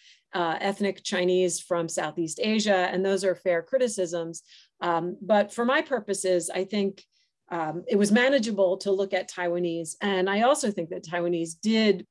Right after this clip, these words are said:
play a singular role in enabling China's economic takeoff. So in the book, I really talk about, uh, two ways in which Taiwanese investors and others,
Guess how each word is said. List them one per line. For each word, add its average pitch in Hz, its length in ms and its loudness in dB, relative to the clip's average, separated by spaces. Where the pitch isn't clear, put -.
play 185 420 2
a 180 160 2
singular 220 840 0
role 165 520 0
in 202 320 4
enabling 214 1080 2
China's 165 580 -2
economic 156 640 -6
takeoff. - 480 -12
So 285 280 6
in 349 180 6
the 381 80 6
book, 269 260 2
I 220 140 0
really 226 340 -4
talk 202 300 -4
about, 180 380 0
uh, 175 160 -2
two 285 520 0
ways 180 540 4
in 185 200 -2
which - 540 -4
Taiwanese 208 640 0
investors 180 720 -2
and 208 180 0
others, 170 640 -4